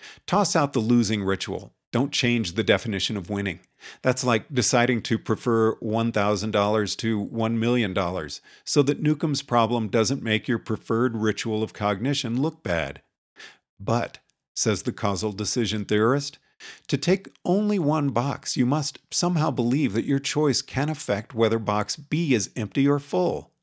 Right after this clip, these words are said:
And that's unreasonable. Omega has already left. It's physically impossible." Unreasonable? I am a rationalist. What do I care about being unreasonable?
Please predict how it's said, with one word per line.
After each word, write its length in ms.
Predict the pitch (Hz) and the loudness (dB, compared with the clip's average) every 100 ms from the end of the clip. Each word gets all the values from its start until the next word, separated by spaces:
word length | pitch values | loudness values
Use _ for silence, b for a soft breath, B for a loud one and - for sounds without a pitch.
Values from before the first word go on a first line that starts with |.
| _ _ | _ _
And 160 | 131 160 | -2 0
that's 280 | 180 180 - - | 0 -2 -8 -6
unreasonable. 920 | 165 151 165 190 139 113 87 78 - _ _ _ B B 147 | -2 0 0 0 0 -2 -4 -8 -12 _ _ _ B B 0
Omega 420 | 147 160 185 139 | 4 4 4 4
has 220 | 107 123 | 2 2
already 300 | 120 104 147 | 4 4 2
left. 480 | 151 185 131 - - _ _ _ _ | 2 2 0 -4 -16 _ _ _ _
It's 160 | 202 - | -4 -4
physically 560 | - 240 185 - 139 | -2 0 0 0 2
impossible." 720 | 131 110 104 95 113 82 92 _ _ _ _ _ _ _ | 2 0 -4 -4 -4 -10 -16 _ _ _ _ _ _ _
Unreasonable? 800 | 98 71 101 160 120 71 64 - _ _ _ _ _ | -10 -4 -2 0 -2 -6 -12 -16 _ _ _ _ _
I 240 | 117 175 - | -4 -2 -2
am 120 | 120 | -2
a 80 | 95 | -2
rationalist. 840 | 87 98 98 - 85 71 - - _ B B B | 0 0 -2 -4 -6 -10 -12 -18 _ B B B
What 120 | - | 0
do 100 | 247 | 4
I 120 | 196 113 | 4 2
care 280 | - 110 | 2 0
about 280 | 98 98 85 | 2 0 0
being 240 | 135 98 98 | -2 -2 -2
unreasonable? 760 | 90 90 101 90 95 85 80 | -4 -4 -4 -4 -8 -10 -12